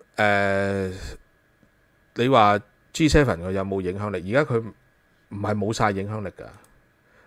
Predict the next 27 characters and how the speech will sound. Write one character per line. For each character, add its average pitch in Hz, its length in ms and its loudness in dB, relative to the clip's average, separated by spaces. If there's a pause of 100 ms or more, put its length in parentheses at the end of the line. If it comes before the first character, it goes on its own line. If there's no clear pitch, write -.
嗱， 95 120 -4
當 165 180 6
然 147 80 4
你 131 80 4
話， 110 100 6
哦， 113 180 4
佢 120 120 2
影 117 140 0
響 131 120 0
力 110 140 -2
少 - 200 -6
過 107 140 2
以 90 160 -8
前， - 220 -12
噉 98 260 -12 (680)
係 85 120 -8
真 101 220 0
嘅。 87 200 -4
但 98 140 4
係， 98 160 -2 (760)
嗱， 71 220 -2 (840)
我 101 120 0
都 135 80 4
講 107 180 0
過 110 140 0
現 90 200 -6
實， - 160 -8